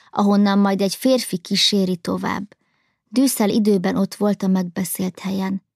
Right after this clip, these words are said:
Ekkor odament hozzá Kleiman úr, és közölte vele, hogy az a bizonyos férfi nem tudott jönni, de hogy ehelyett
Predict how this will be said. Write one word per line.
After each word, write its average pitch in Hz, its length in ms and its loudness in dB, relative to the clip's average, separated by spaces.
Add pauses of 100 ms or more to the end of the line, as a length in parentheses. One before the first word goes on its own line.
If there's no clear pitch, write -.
(260)
Ekkor 202 340 -2
odament 214 480 2
hozzá 190 360 -2
Kleiman 202 520 2
úr, 226 240 2
és 214 160 -2
közölte 196 600 0
vele, 202 340 0 (320)
hogy 208 140 0
az 214 160 2
a 240 80 4
bizonyos 226 560 2
férfi 208 440 0
nem 233 240 4
tudott 196 400 -2
jönni, 208 420 2 (440)
de 226 140 2
hogy 226 180 2
ehelyett 233 600 2